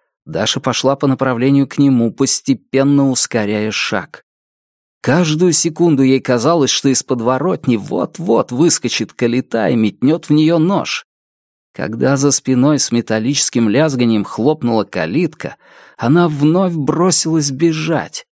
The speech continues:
Все окружающее выглядело ирреальным. И улицы, и дома, и фонари, под которыми желтым светились кроны деревьев, словно причудливые лампы. Под подошву попал камень,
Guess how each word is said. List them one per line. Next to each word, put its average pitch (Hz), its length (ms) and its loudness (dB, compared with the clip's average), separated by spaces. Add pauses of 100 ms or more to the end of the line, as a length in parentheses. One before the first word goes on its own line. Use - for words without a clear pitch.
(220)
Все - 380 0
окружающее 127 880 0
выглядело 120 680 0 (180)
ирреальным. 101 1120 -4 (460)
И 143 140 4
улицы, 135 720 4
и 123 60 0
дома, 117 540 2
и 131 80 4
фонари, 123 560 0
под 131 180 -4
которыми 127 500 2
желтым 139 580 0
светились 131 560 0
кроны 135 400 0
деревьев, 127 580 0
словно 101 420 -2
причудливые 104 840 -4
лампы. 85 560 -4 (720)
Под - 180 -8
подошву 78 600 -4
попал 120 480 -2
камень, 98 560 -4